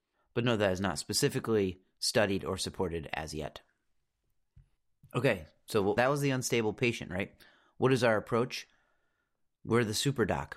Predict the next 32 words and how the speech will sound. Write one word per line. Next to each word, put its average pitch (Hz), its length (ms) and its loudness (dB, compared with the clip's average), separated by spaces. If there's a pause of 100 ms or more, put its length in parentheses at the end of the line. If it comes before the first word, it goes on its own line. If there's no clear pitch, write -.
(100)
We 110 220 2
do 117 240 4
our 104 100 4
stabilization. 104 920 0
We 101 440 0 (320)
take - 380 -2
care 95 260 0
and 90 180 -2
resuscitate. - 640 -4 (200)
We 107 120 2
obtain 104 520 0
two - 180 0
garden 101 340 2
hose 95 220 -6
I 82 140 -6
Vs 104 420 -2
so - 60 -6
that 90 160 -2
we 92 80 -6
can 85 180 -6
resuscitate 85 600 -4
our 87 40 -10
patients. 113 520 -2 (400)
We 101 100 -2
assess 107 460 2
the 92 240 -10
airway 104 320 2
and 87 120 -6
procure 101 380 0
it 90 80 0
as 80 180 -4
needed, 98 460 2